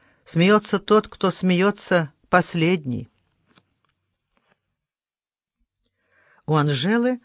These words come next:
начался роман со своей квартирой. Николай подключил дизайнера. Это была молодая женщина с круглыми глазами, похожая на Лилю Брик в молодости. Ее и звали Лиля. Лиля оказалась тихая, покладистая,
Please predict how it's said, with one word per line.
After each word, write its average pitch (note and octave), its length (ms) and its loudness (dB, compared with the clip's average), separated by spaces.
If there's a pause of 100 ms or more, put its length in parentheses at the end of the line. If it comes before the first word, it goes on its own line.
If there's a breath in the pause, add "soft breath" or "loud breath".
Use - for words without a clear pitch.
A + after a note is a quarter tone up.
(280 soft breath)
начался C#3+ 480 -2
роман C#3 440 0
со - 160 -8
своей C#3 420 -2
квартирой. - 800 -10 (840 loud breath)
Николай F3+ 420 2
подключил D3 560 -4
дизайнера. D3 720 -4 (260 soft breath)
Это - 180 -2
была C#3 240 0
молодая C3 440 -2
женщина E3 520 -2
с - 80 -8
круглыми C3 460 -4
глазами, D3+ 640 -2 (220 loud breath)
похожая E3+ 520 0
на E3 140 0
Лилю D#3+ 280 0
Брик G3 380 -2
в E3+ 40 2
молодости. A#2+ 800 -2 (300 soft breath)
Ее G3 180 2
и C4+ 60 2
звали D3 560 0
Лиля. C#3 480 -4 (680 soft breath)
Лиля G#3 280 4
оказалась C3 500 -2
тихая, F#3 420 -6
покладистая, D3+ 960 -4